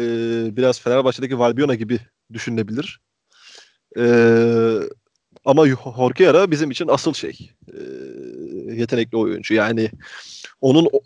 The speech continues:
oynamadığı bir iki üç hafta da oldu. Biz o haftalarda da yine, e, serimizi bozmadık ama Jorge Ara'nın ayağı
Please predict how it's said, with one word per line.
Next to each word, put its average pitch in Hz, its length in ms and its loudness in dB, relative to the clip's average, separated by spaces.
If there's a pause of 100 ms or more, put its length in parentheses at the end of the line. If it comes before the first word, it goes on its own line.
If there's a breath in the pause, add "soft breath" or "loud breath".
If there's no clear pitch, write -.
oynamadığı 160 460 4
bir 170 80 2
iki 147 200 -4
üç 170 100 -6
hafta 185 200 2
da 175 40 6
oldu. - 440 -2
Biz 120 140 -6
o 127 120 0
haftalarda 139 460 2
da 160 60 4
yine, 117 240 -2 (560)
e, 113 380 -4
serimizi 113 340 0
bozmadık 117 340 0
ama 190 200 4 (640 loud breath)
Jorge 120 340 0
Ara'nın 156 320 4
ayağı 147 420 2